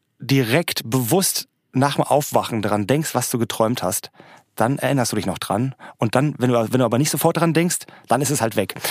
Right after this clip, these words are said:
Äh, um die Frage zu beantworten, früher ganz oft vom Fußball, dass ich ein großer Torwartstar werde.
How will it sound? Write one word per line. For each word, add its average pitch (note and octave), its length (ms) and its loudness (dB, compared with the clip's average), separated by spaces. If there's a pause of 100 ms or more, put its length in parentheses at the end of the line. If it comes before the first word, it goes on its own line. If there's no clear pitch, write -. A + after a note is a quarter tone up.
(220)
Äh, A#2+ 200 2
um D#3+ 120 4
die F#3 60 4
Frage G3+ 260 2
zu - 100 0
beantworten, F3 460 2 (200)
früher A#3 480 2
ganz F#3 280 0
oft - 240 0
vom E3+ 180 2
Fußball, G#2+ 500 0
dass G2 140 -4
ich D3+ 320 -4
ein C#3+ 140 -4
großer D#3+ 540 2 (560)
Torwartstar A2+ 720 2
werde. F#2 300 -2